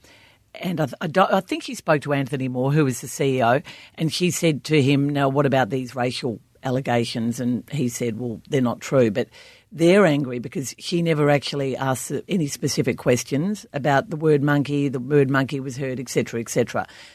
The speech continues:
So they put out a very cross press release. She'd written the story without really putting the direct allegation to them. And then the A B C apologised. While, while they backed, they sort of backed her to a degree, but they also apologised for the manner in which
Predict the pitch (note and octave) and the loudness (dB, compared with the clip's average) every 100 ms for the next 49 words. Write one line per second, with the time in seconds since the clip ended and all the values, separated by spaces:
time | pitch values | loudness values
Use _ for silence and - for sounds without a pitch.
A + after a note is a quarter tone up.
0 | _ F3 D#3 E3+ E3+ E3 C#3+ C3+ B2 C3+ | _ -4 2 2 2 -2 -2 -2 -4 -4
1 | C3 - B2 - - C3 - C3+ C3 C3 | -6 -6 -6 -4 -4 -4 0 0 2 0
2 | A#2+ - - - - - F3 C#3+ E3 D#3 | -4 -12 -18 -20 -12 0 2 2 0 -2
3 | C#3+ - D3+ C#3+ C#3+ D3 C3+ C#3+ D3+ C#3+ | -6 -2 0 2 2 0 0 2 2 2
4 | B2 D3 C#3 C3+ C3 C#3 B2 C3 C3 C3 | 0 -4 -6 -2 0 0 0 0 0 0
5 | C3 C3 D3 C3+ C#3+ C3+ C#3 C#3 - - | -2 -2 -4 -2 2 2 4 2 -2 -14
6 | - _ _ D#3 D#3 C#3+ D3 C#3+ C#3+ C3 | -20 _ _ 0 2 4 4 4 0 -6
7 | _ _ _ _ E3 E3 D#3+ C#3 - C#3+ | _ _ _ _ -2 0 0 -4 -10 -12
8 | B2+ C#3 C3 B2+ B2+ A2+ A2+ - D3+ D3 | -8 -4 -4 -4 -4 -6 -10 0 2 2
9 | D#3 D3 C#3+ C3+ A#2+ E3 - - - - | 2 2 2 0 2 0 0 -10 -20 -20
10 | _ - E3+ C4+ A#3+ F#3 F3+ D#3+ C#3+ D3+ | _ -2 0 2 2 4 2 2 0 -2
11 | C#3 B2+ C#3+ C3+ B2 C#3+ C#3+ D3 D#3 C#3 | 0 2 4 4 4 2 4 4 2 2
12 | A#2+ C3+ C3+ B2+ C3 B2+ - B2+ C3 C3+ | 2 0 0 4 4 4 -2 -6 -4 0
13 | C3 C3 B2+ B2 A#2+ - | 2 2 2 0 -2 -6